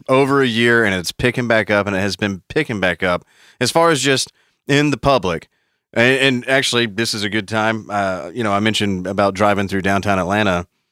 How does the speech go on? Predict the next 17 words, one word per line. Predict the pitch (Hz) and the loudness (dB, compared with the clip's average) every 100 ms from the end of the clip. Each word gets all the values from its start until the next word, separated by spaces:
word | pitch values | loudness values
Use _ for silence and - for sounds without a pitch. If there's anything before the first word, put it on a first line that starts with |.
| _ _ | _ _
and | 101 101 95 | -2 0 0
how, | 101 101 98 92 90 85 _ _ _ _ _ _ _ _ _ | 2 2 4 2 0 -4 _ _ _ _ _ _ _ _ _
um, | 101 98 92 90 85 82 - _ _ _ _ _ _ _ _ _ | -4 -2 -2 -2 -6 -10 -16 _ _ _ _ _ _ _ _ _
even | 156 208 262 | 0 2 2
if | 226 | 2
I | |
wasn't | 214 196 165 | 0 0 0
paying | 175 | 0
attention | 143 156 143 | 0 -2 -2
to | |
the | 127 | 0
news | 117 117 139 156 160 - _ _ _ _ _ _ _ _ - | 2 2 2 0 -4 -10 _ _ _ _ _ _ _ _ -2
and | 113 107 | 2 4
wasn't | 123 117 117 101 - _ _ - | 4 2 2 0 -6 _ _ -8
seeking | - - 135 131 117 | -2 0 0 2 4
out | 117 131 - | 4 2 0
the, | 117 120 117 107 101 | -2 2 4 2 0